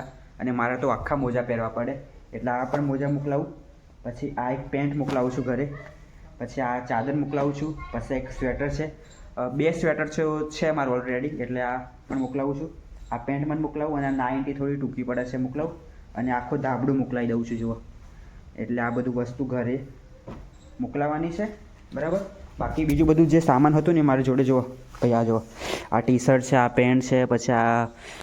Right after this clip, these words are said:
સ્વેટર છે, જો આયરું એક સ્વેટર, આ નાઇટી છે, પછી આ, અ, બંડી, આ મફલર છે, મફલર તો મેલો થઈ ગયો છે,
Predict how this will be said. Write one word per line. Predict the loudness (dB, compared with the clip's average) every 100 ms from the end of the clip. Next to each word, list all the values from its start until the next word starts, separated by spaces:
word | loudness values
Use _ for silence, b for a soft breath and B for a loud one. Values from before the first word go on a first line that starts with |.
| -8 2
સ્વેટર | 4 6 4
છે, | 4
જો | 4
આયરું | 4 4 4
એક | 2
સ્વેટર, | 0 0 0 -2 -2
આ | 0
નાઇટી | 2 2 2 2 2
છે, | 0 0
પછી | -2 -2 0
આ, | 0 -2 -6 B B B B -6
અ, | -2 0
બંડી, | 2 2 4 4 2 -2 -4
આ | -2 0
મફલર | 0 0 0 2
છે, | 2
મફલર | 2 2 0 2
તો | 2 0
મેલો | 0 0 2
થઈ | 0 0
ગયો | 0 0
છે, | 0